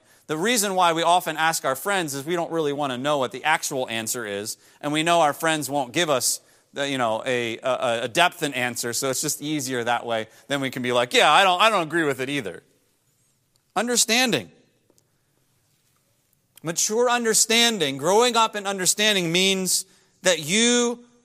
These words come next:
are forming your own biblical convictions. Do you have any biblical convictions? What is the, what does the Bible say? And specifically then, where do you stand when it comes to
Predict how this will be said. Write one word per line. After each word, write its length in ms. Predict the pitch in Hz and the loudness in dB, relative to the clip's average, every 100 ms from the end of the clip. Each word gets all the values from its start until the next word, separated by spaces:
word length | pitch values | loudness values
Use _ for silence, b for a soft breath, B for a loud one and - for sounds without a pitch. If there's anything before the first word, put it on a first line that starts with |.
| _ | _
are 160 | 170 165 | 2 2
forming 640 | - 220 233 233 233 220 | 0 0 0 0 -2 -2
your 220 | 190 196 - | -2 -4 0
own 420 | 202 214 214 208 | 0 2 -2 -6
biblical 720 | - 196 214 226 220 208 208 | -4 2 2 2 0 2 0
convictions. 1160 | 208 214 180 240 240 208 156 92 - - - - _ _ _ _ _ _ _ _ _ _ _ _ _ _ _ _ _ _ _ _ _ _ _ _ _ _ 135 | 2 -2 4 2 2 -4 -4 -8 -12 -10 -10 -14 _ _ _ _ _ _ _ _ _ _ _ _ _ _ _ _ _ _ _ _ _ _ _ _ _ _ -8
Do 80 | |
you 100 | 190 | -4
have 240 | 208 208 220 | 2 4 4
any 160 | 233 | 0
biblical 540 | 190 202 190 208 208 202 | 0 0 0 0 -2 -2
convictions? 920 | 220 202 262 - 123 85 - - - _ _ _ _ _ _ _ _ _ _ _ _ _ _ _ _ _ _ _ _ _ _ _ _ _ _ _ _ _ _ - | -4 0 -2 -2 -10 -12 -14 -14 -16 _ _ _ _ _ _ _ _ _ _ _ _ _ _ _ _ _ _ _ _ _ _ _ _ _ _ _ _ _ _ -4
What 180 | 196 | 0
is 160 | 240 196 | 2 2
the, 240 | 208 190 - | 2 0 0
what 180 | 170 208 | 2 2
does 160 | 233 | 2
the 80 | 208 | 0
Bible 400 | 180 190 202 185 | 4 4 4 -2
say? 280 | - 156 170 | 0 2 2
And 80 | 170 | -2
specifically 640 | - 185 233 214 208 190 | -4 -2 -2 -2 -4 -2
then, 260 | 175 175 175 | -2 -2 0
where 180 | 196 196 | 0 0
do 100 | 175 | -4
you 280 | 156 208 | -4 -2
stand 680 | 196 - 233 226 190 180 190 | -2 -2 0 2 2 -2 -4
when 140 | 196 175 | -4 -4
it 100 | - | -2
comes 320 | 214 214 - | -2 -2 -4
to 360 | 226 190 127 | -2 0 -2